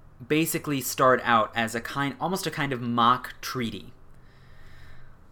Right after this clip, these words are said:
Uh, this covenant is then used as the basis to justify distinctive Jewish customs like the Sabbath.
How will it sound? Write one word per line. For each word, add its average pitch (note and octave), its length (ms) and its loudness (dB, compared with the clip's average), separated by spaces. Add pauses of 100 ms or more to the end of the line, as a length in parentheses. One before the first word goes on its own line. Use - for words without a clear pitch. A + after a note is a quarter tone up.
(520)
Uh, A#2 460 4
this D3+ 200 0
covenant F3+ 440 0
is C#3+ 140 -6
then C#3+ 200 -2
used C#3 260 -4
as B2+ 140 -4
the C3+ 100 -6
basis C3 480 -2
to A#2+ 120 -4
justify A#2+ 580 0
distinctive A2+ 560 -6
Jewish G#2+ 320 -6
customs B2+ 640 -4
like G#2+ 240 0
the F#2+ 80 -6
Sabbath. - 540 -8